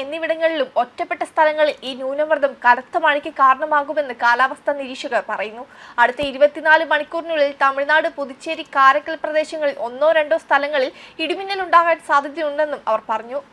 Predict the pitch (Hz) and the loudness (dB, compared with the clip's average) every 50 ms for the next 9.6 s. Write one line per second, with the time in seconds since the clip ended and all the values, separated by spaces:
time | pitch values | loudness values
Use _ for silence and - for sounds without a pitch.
0 | - 277 247 233 233 240 254 254 254 - 262 262 262 262 247 247 247 254 262 285 | -6 -6 -4 -4 -2 2 2 2 2 0 -8 -14 -12 -10 -8 -8 -6 -2 0 0
1 | 294 285 277 277 285 285 285 269 277 294 277 254 247 269 - - 247 247 254 262 | 2 0 0 -4 -6 -4 -2 -2 0 0 0 -2 -2 -2 0 2 4 4 4 4
2 | 285 294 302 285 - - 262 226 247 254 269 269 311 285 - 214 208 208 214 233 | 2 0 0 -2 -6 -12 -6 0 2 2 2 0 -4 -12 -10 -10 -10 -10 -10 -12
3 | 233 226 233 277 285 - - - - - - _ - 359 359 381 415 415 403 403 | -10 -6 -6 -6 -6 -8 -14 -20 -20 -20 -16 _ -4 -2 -2 0 0 -2 -2 -4
4 | 392 381 381 370 370 370 302 359 339 339 - - - 294 294 294 311 320 339 - | -6 -6 -4 -2 -2 -2 -2 -2 -6 -8 -10 -16 -12 -10 -8 -8 -6 -8 -4 0
5 | 339 339 339 339 339 330 320 311 302 285 285 294 302 277 285 247 - - 240 233 | 2 2 2 2 0 0 0 0 0 2 2 2 2 0 -2 0 0 0 -2 -2
6 | 262 262 254 262 262 - 262 240 240 240 - 294 294 294 294 294 285 277 269 277 | -4 -10 -10 -10 -8 -4 -4 -4 -4 -4 0 0 0 0 0 -2 -8 -6 -4 -4
7 | - - - 240 233 233 220 208 202 190 190 262 294 277 _ _ _ _ _ _ | -4 -4 -6 -14 -12 -10 -10 -10 -10 -10 -8 -8 -8 -8 _ _ _ _ _ _
8 | _ _ - _ _ _ _ _ - - - - - 311 320 294 415 403 - 415 | _ _ -20 _ _ _ _ _ -20 -20 -16 -2 2 4 4 4 4 0 -2 -6
9 | 392 392 359 339 302 311 294 370 359 370 359 359 | -8 -6 -2 0 0 0 -2 -2 0 2 2 2